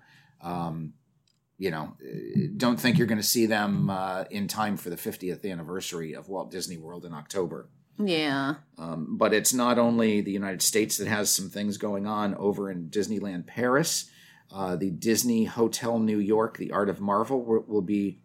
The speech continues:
Speaker 1: reopening this year with a new Marvel art theme. Uh, the new Cars attraction is coming to Walt Disney Studios Park in twenty twenty-one.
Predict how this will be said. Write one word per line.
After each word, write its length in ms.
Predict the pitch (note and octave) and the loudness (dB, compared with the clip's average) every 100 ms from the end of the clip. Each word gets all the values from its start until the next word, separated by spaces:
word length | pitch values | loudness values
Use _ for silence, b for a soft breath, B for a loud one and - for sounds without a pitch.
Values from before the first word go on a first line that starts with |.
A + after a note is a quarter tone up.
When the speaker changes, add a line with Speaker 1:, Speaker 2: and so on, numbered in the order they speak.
| G2+ | -2
Speaker 1:
reopening 680 | G#2+ B2+ B2 D3 C#3 G#2+ | 2 4 4 4 4 2
this 220 | G2 F2 | 0 -2
year 260 | G#2 G2 G2+ | 0 2 2
with 260 | E2 F#2 G2+ | 2 -2 -2
a 80 | |
new 300 | F2+ F#2+ G#2 | -4 -2 0
Marvel 480 | G2+ F#2+ G2 F#2+ A2 | 0 2 2 2 0
art 240 | - F#2+ - | 0 -6 -6
theme. 520 | - F#2 F#2 C3+ D3+ B B B B B | -8 -6 -2 -2 -4 B B B B B
Uh, 160 | F#2 | -6
the 100 | F2 | 0
new 160 | G2+ A2 | 4 4
Cars 400 | G#2+ A#2 G#2+ A2 | 2 0 2 2
attraction 600 | G#2 A#2 A2+ - C#3 C3+ | 0 -2 -2 -2 -4 -6
is 200 | - F2+ | -6 -8
coming 300 | - G2 F#2+ | -6 -6 -4
to 180 | - F#2+ | -4 -4
Walt 240 | F2+ E2+ | -4 -4
Disney 300 | - F2+ F#2 | -4 -4 -2
Studios 500 | F2+ - F2+ E2+ D#2 | -4 -2 -2 -4 -8
Park 460 | - F2+ G2 D#3 - B B B B | -8 -4 -2 -4 -8 B B B B
in 160 | E2+ E2+ | -4 -4
twenty 320 | - G2+ F2+ | -4 -2 -2
twenty-one. 760 | E2 F2+ F2 D#2+ D#2+ G#2 C#3+ | -4 -4 -6 -6 -2 -2 -2